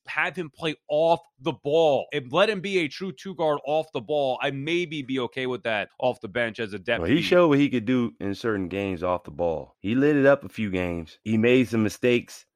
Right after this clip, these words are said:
Speaker 2: but, you know, Alec Burks came up big in a few games where he got hot.
Speaker 1: And game one, he was great. So, I mean, he's inconsistent, but if he gets going, i-, off the bench, he's fine. You're not gonna have all-stars every position, clearly.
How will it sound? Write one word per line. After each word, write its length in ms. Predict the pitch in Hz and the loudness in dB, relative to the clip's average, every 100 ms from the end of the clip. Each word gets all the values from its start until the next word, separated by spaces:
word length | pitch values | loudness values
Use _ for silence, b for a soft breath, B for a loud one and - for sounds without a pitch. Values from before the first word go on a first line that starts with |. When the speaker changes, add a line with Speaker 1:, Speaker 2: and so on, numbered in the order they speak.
| _ - | _ -4
Speaker 2:
but, 380 | 80 95 90 - _ _ _ | 2 4 4 0 _ _ _
you 120 | 90 | -8
know, 100 | 82 | -6
Alec 320 | 92 104 104 | -2 0 0
Burks 300 | 92 104 95 | 2 2 2
came 320 | - 98 92 | -2 -2 2
up 180 | 92 87 | 2 0
big 300 | 87 95 92 | 0 0 0
in 80 | 85 | -2
a 40 | |
few 200 | 80 90 | -6 -8
games 340 | 85 87 87 78 | -6 -4 -4 -6
where 100 | 80 | -6
he 120 | 87 | -4
got 240 | 85 82 | -2 -2
hot. 260 | 85 85 80 - - | 0 -2 -2 -8 -8
Speaker 1:
And 180 | 247 | -6
game 240 | 185 233 208 | 0 0 0
one, 240 | 214 240 | -2 0
he 100 | 170 | 0
was 160 | 151 131 | 0 -2
great. 340 | 143 196 196 | -2 -2 0
So, 100 | 185 | 0
I 100 | 170 | -2
mean, 160 | 165 160 | 0 -2
he's 300 | 147 190 147 | -2 -4 -2
inconsistent, 580 | 220 220 180 220 - 185 | -2 -2 -4 -6 -4 -2
but 140 | 165 | 0
if 80 | 151 | -2
he 100 | 147 | -2
gets 240 | 139 185 | -2 -4
going, 400 | - 165 180 165 147 | 0 0 2 0 -4
i-, 60 | 190 | -8
off 320 | 185 240 262 | 2 2 2
the 80 | 226 | -2
bench, 300 | 175 208 170 | -2 -2 -4
he's 180 | 180 135 | -12 -6
fine. 280 | 156 135 | 0 0
You're 120 | 151 190 | 0 -2
not 60 | |
gonna 100 | 196 | 0
have 80 | 156 | 0
all-stars 400 | 151 160 156 131 | 0 0 -2 -6
every 160 | 131 127 | -4 -6
position, 460 | 98 104 180 127 | -6 -8 -8 -10
clearly. 400 | 98 165 147 110 | -10 -6 -4 -4